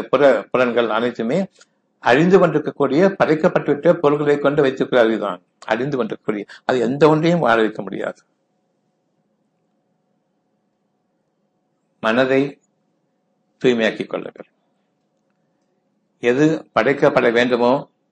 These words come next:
அந்த படைக்கப்பட வேண்டும் என்று விரும்புகின்றீர்களே,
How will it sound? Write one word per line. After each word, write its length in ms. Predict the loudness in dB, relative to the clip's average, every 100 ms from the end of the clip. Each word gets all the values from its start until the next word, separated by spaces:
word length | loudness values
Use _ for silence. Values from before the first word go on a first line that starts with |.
| _ _ _ _ _ _ -8
அந்த 240 | -2 -2
படைக்கப்பட 720 | 0 -2 -2 0 0 2 4 6 4 -2 _ _ _ _ _ _ _ _ _ _ _ _ _ _ _
வேண்டும் 460 | -2 0 2 0 0 -8 _ _
என்று 240 | -2 0 0
விரும்புகின்றீர்களே, 680 | -2 -2 -2 -2 0 2